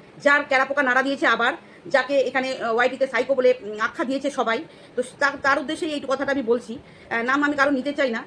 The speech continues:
নিচ্ছিও না। তো যাই হোক, আহ, সে আবার ক্যারা পোকা তার নাড়া দিয়েছে। আমি সরি চেয়েছি, সে আর সন্তুষ্ট হয়নি,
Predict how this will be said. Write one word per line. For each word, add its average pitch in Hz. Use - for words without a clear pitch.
নিচ্ছিও 302
না। 247
তো 269
যাই 311
হোক, 294
আহ, 226
সে 330
আবার 285
ক্যারা 277
পোকা 277
তার 277
নাড়া 233
দিয়েছে। 254
আমি 277
সরি 269
চেয়েছি, 285
সে 285
আর 254
সন্তুষ্ট 254
হয়নি, 277